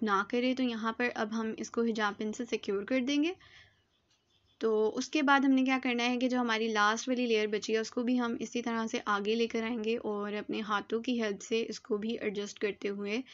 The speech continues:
यहाँ पर इस तरह से पिन अप कर देंगे। तो पिन अच्छी तरह से आप लगाइएगा ताकि ये खुले नहीं। तो अब हमने क्या करना है कि, तो हमने बड़ी वाली साइड हिजाब की छोड़ी थी उसको भी हमने इसी तरह से उठाना है और अपोजिट डायरेक्शन में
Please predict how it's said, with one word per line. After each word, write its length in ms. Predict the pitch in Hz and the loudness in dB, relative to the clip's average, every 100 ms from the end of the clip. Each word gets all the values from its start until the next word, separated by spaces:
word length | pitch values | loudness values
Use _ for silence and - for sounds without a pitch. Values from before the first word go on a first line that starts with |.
| - - - | -20 -16 -4
यहाँ 280 | 226 220 220 | -2 0 -2
पर 300 | 220 214 226 220 | 0 -2 -2 -6
इस 120 | - | -6
तरह 260 | 220 214 220 | -6 -4 -6
से 300 | - 214 262 - - - _ | -6 -8 -10 -16 -20 -20 _
पिन 140 | 240 | 2
अप 140 | 226 220 | 2 0
कर 160 | 202 | -4
देंगे। 320 | 190 190 - - _ _ _ - - | -4 -6 -8 -8 _ _ _ -12 -6
तो 60 | |
पिन 220 | 233 262 262 | 2 4 4
अच्छी 220 | 254 247 | 2 0
तरह 220 | 262 269 | 2 2
से 140 | 262 262 | 2 2
आप 260 | 233 - | 2 2
लगाइएगा 640 | 233 226 220 214 202 220 | 2 4 2 2 0 0
ताकि 280 | 220 214 196 | 0 0 0
ये 400 | 214 208 202 226 - - - - | 0 2 2 0 -4 -20 -20 0
खुले 280 | 226 214 | 2 4
नहीं। 240 | 214 208 262 - _ _ _ - | 2 -2 -4 -8 _ _ _ -4
तो 320 | 208 202 208 | -2 0 -2
अब 280 | - 220 220 | -2 0 2
हमने 260 | 247 240 | 2 2
क्या 160 | 240 226 | 2 2
करना 240 | 233 226 233 | 2 0 2
है 80 | |
कि, 60 | 240 | 0
तो 60 | 269 | 2
हमने 420 | 254 240 247 247 | 2 2 2 2
बड़ी 240 | 220 214 | 2 2
वाली 220 | 226 226 | 0 -2
साइड 360 | 226 220 208 208 | 0 0 2 2
हिजाब 480 | 214 214 214 202 196 | 0 2 0 0 -2
की 100 | 214 | -4
छोड़ी 300 | 214 196 208 | -2 -2 -2
थी 140 | 247 | -4
उसको 300 | 247 220 - | -6 -4 -2
भी 100 | 226 | 0
हमने 220 | 226 214 214 | 0 -2 -4
इसी 260 | 214 - | -6 -6
तरह 260 | 214 214 214 | -4 -4 -4
से 160 | 208 | -2
उठाना 380 | 214 208 196 196 | -2 -2 -4 -4
है 220 | 208 226 | -2 -4
और 400 | 233 196 190 196 | -4 -6 -4 -4
अपोजिट 560 | 214 - 202 196 202 220 | -4 -4 -8 -6 -4 -2
डायरेक्शन 480 | 202 190 175 - 190 | -2 -2 -4 -6 -4
में 300 | 190 196 | -2 -4